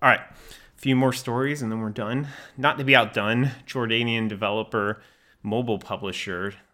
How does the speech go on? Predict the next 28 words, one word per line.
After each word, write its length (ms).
Tomatin 680
raises 340
three 200
point 240
five 240
million 360
in 140
a 40
second 460
Series 500
A. 240
So 180
the 140
rare 360
<laughs> 0
second 600
Series 420
A, 200
two 180
years 360
after 500
the 140
initial 360
Series 440
A, 180
I 80
guess. 460
Um, 420